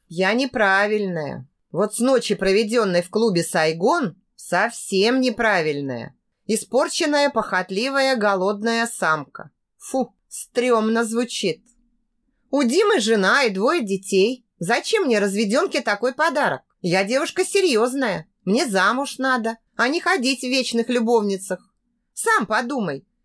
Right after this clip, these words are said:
какие у меня могут быть отношения с Кураповым? Просто потрахаться?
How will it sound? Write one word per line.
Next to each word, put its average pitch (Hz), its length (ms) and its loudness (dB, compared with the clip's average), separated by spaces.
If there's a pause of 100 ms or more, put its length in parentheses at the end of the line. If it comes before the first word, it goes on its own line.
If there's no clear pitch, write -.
какие 277 440 0
у 208 80 2
меня 269 320 2
могут 214 300 0
быть 196 180 0
отношения 269 640 0
с 294 60 -8
Кураповым? 135 760 -4 (260)
Просто 302 360 -2
потрахаться? 339 880 -2